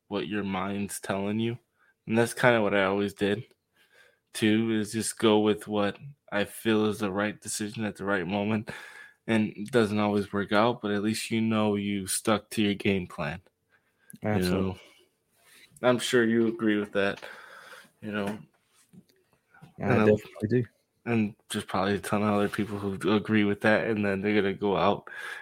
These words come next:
Speaker 1: and do the exact opposite. <laughs> But
Speaker 2: Absolutely.
Speaker 1: yeah, we all get
Speaker 2: Absolutely.
Speaker 1: sucked into <laughs> that. So, um, well, before we end this, um, is there anything else that you wanted to say or any sponsors or anything like that?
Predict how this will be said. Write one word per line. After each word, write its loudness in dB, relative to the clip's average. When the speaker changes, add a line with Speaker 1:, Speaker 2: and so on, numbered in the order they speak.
Speaker 1:
and -2
do 0
the -2
exact -2
opposite. -4
<laughs> 0
But 8
Speaker 2:
Absolutely. 4
Speaker 1:
yeah, 6
we 6
all 8
get 2
Speaker 2:
Absolutely. -2
Speaker 1:
sucked 4
into 2
<laughs> 8
that. 8
So, 8
um, 6
well, 10
before 10
we 6
end 4
this, 8
um, -2
is 4
there 8
anything 2
else 2
that 4
you 2
wanted 0
to -2
say 6
or 6
any 2
sponsors -2
or -2
anything -4
like -4
that? -2